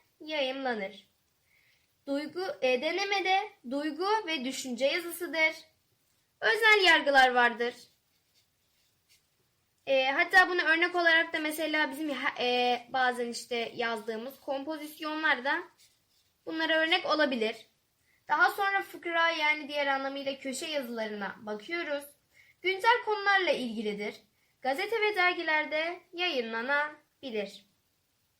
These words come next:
Daha sonra eleştiriye baktığımızda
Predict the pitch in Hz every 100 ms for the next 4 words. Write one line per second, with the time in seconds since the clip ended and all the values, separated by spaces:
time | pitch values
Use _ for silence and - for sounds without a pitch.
0 | _ _ _ _ _ _ _ _ _ _
1 | - 247 294 349 415 381 302 240 - 226
2 | 285 359 359 - 254 220 208 190